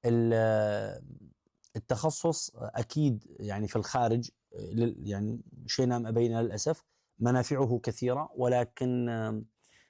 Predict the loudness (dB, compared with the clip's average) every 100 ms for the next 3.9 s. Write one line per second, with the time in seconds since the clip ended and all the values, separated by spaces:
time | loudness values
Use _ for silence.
0 | _ _ -2 0 0 -2 -2 -6 -12 -16
1 | -16 -18 -20 _ _ _ _ _ _ _
2 | _ _ _ _ _ _ _ _ _ _
3 | _ _ _ _ -4 2 4 4 2